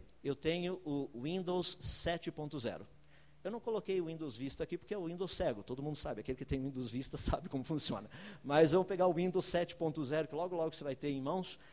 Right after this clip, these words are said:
esse funciona bem, é um pouquinho mais legal, mais leve, mais light, funciona. Eu acho que finalmente o pessoal criou coragem.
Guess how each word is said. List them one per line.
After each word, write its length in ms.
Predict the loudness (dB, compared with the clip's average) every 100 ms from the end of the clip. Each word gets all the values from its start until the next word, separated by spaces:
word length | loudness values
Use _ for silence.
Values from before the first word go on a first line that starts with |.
| -18 -8
esse 240 | -6 -6
funciona 480 | -4 0 2 2 2
bem, 300 | 2 2 -2
é 60 |
um 180 | -6 -10
pouquinho 260 | -14 -8 -6
mais 160 | -2
legal, 380 | 0 6 8 8
mais 260 | 4 -2 -2
leve, 360 | 0 0 0
mais 220 | -2 -4 -4
light, 360 | -4 -4 -6
funciona. 540 | -8 -2 2 2 2 -4 -14 -20 -20 -10
Eu 80 | -6
acho 120 | -6
que 60 | -6
finalmente 320 | -6 -4 -4
o 40 | -6
pessoal 240 | -4 -4
criou 180 | -4 -4
coragem. 420 | -2 -2 -4